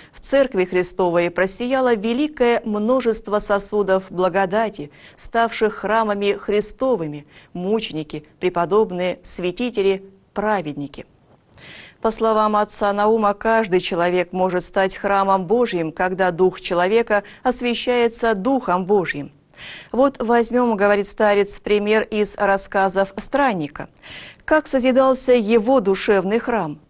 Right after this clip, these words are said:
Он много искал и трудился, пока Господь не открыл ему через наставника и святых отцов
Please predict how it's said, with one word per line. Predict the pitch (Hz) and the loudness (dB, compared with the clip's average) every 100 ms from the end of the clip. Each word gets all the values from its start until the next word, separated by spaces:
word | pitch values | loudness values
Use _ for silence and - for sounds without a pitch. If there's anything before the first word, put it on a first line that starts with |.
| _ - | _ 0
Он | 214 208 | 2 2
много | 202 202 196 190 | 2 2 4 4
искал | 185 - 190 190 | 2 0 2 2
и | 185 202 | 2 0
трудился, | 190 190 180 226 208 - 143 - _ | 2 2 2 -2 0 -2 -4 -8 _
пока | 226 262 254 | 0 0 2
Господь | 240 220 - 240 240 - - - | 2 0 2 2 2 -4 -20 0
не | 240 233 | 4 4
открыл | 226 254 262 233 | 2 2 4 4
ему | 190 220 220 | 2 2 2
через | 214 208 202 - | 2 2 2 2
наставника | 214 196 196 - 196 185 175 190 175 | -2 -2 -2 0 0 0 -2 2 2
и | 170 | 2
святых | - 175 180 180 | 0 2 2 2
отцов | 180 180 - 240 226 | 0 0 2 4 2